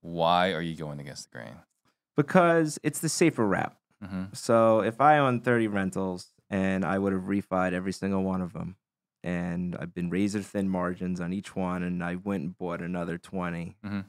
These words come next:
Speaker 2: Right now, in this time, when the market is going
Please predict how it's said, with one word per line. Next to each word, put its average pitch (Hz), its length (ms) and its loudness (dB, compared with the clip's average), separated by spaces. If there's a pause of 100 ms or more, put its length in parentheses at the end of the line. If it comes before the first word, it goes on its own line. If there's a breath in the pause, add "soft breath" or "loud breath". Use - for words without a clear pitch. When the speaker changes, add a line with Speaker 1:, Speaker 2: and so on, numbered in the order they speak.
Speaker 2:
Right 131 240 4
now, 104 300 2
in 92 80 -4
this 107 180 -6
time, 95 420 -2
when 87 140 -6
the 87 80 -6
market 104 480 -2
is 87 240 -6
going 101 720 -4